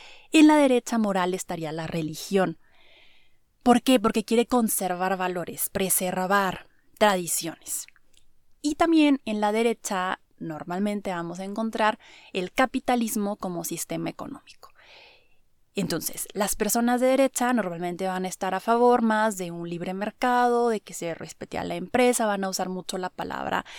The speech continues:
libertad en el sentido económico, libertad empresarial, no van a usar la palabra libertad en el sentido moral, esto es importante de la derecha. Entonces tú vas a ver, por ejemplo, partidos como el pan,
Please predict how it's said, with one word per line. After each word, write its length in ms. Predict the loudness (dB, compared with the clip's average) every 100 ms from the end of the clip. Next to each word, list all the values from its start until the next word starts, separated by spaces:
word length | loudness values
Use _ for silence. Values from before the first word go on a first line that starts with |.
| -16 -6
libertad 720 | 6 8 8 6 2 0 2 0
en 160 | -2 -4
el 140 | -4
sentido 840 | -6 -8 -8 -6 -4 -2 0 0 0
económico, 920 | -2 -4 2 6 6 4 -2 -8 -10 -14 -20 -10
libertad 460 | 0 2 2 0 -2
empresarial, 760 | -2 -4 -4 -6 -2 0 -2 0
no 200 | 4 4
van 140 | 4
a 80 | 2
usar 220 | 0 -2
la 80 | -4
palabra 400 | -4 -6 -4 -4
libertad 560 | -2 -4 -4 -6 -4 -2
en 80 | -4
el 80 |
sentido 400 | -6 -8 -8 -8
moral, 400 | -6 -6 -4 -6 -8
esto 220 | -14 -10
es 60 | -10
importante 680 | -8 -10 -10 -10 -8 -8 -6
de 100 | -4
la 160 | -4
derecha. 480 | -4 -4 -4 -6 -14 -20 -20 -20 -20 _ _
Entonces 440 | 2 4 4 2 0
tú 120 | 0
vas 160 | 0 0
a 40 |
ver, 140 | -2
por 140 | -2 -4
ejemplo, 400 | -4 -6 -2 -2
partidos 440 | -2 -4 -6 -4
como 200 | -2 0
el 100 | -2
pan, 400 | 0 0 0 -4